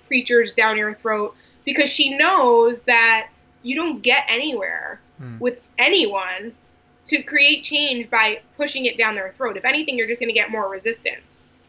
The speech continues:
Speaker 2: Strange.
Speaker 1: You know, so I should have, I can, I'm gonna put you in contact with her.
Speaker 2: Yeah, I'd,
Speaker 1: If
Speaker 2: I'd,
Speaker 1: you
Speaker 2: uh,
Speaker 1: want someone to come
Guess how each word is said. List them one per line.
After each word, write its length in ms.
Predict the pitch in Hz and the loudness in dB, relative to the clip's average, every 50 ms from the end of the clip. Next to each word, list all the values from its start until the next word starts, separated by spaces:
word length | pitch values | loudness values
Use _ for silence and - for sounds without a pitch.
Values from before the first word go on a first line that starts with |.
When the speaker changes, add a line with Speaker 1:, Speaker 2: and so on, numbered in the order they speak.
| _ _ _ _ _ _ _ _ _ _ _ _ _ | _ _ _ _ _ _ _ _ _ _ _ _ _
Speaker 2:
Strange. 360 | - - - - - - 269 | -20 -16 -16 -14 -8 -2 2
Speaker 1:
You 60 | 247 220 | 2 4
know, 180 | 214 208 208 | 4 2 0
so 460 | 208 - - 240 233 226 220 220 220 - - - _ - | -2 -2 0 0 0 0 0 -2 -4 -6 -20 -10 _ -2
I 60 | 247 | -2
should 160 | 247 - 294 | 0 0 -4
have, 260 | 302 294 320 320 330 - | -2 0 2 2 2 2
I 200 | - 269 302 339 | 2 2 2 2
can, 240 | 339 - 427 370 269 - | 0 -2 -6 -6 -4 -4
I'm 100 | 277 294 | -2 0
gonna 140 | 320 349 320 | 0 0 -2
put 140 | 359 294 | -2 -2
you 80 | 294 285 | 0 0
in 120 | 269 262 | 0 0
contact 440 | 262 277 254 247 233 220 196 - - | 0 0 0 0 -2 -4 -8 -8 -8
with 120 | - 175 - | -14 -12 -6
her. 240 | - 180 180 165 - _ _ _ _ - | -6 -4 -4 -6 -8 _ _ _ _ -10
Speaker 2:
Yeah, 280 | 139 143 151 143 131 | -8 -8 -8 -8 -10
I'd, 100 | 127 - - | -10 -10 -8
Speaker 1:
If 160 | - 240 233 | -6 -4 0
Speaker 2:
I'd, 40 | 233 | 0
Speaker 1:
you 120 | 240 240 | 2 2
Speaker 2:
uh, 40 | 240 | 2
Speaker 1:
want 220 | 220 214 214 220 | 0 -2 -4 -6
someone 220 | - 226 220 220 214 | -10 -8 -8 -6 -8
to 60 | 208 | -8
come 220 | 208 - 226 202 | -6 -6 -8 -8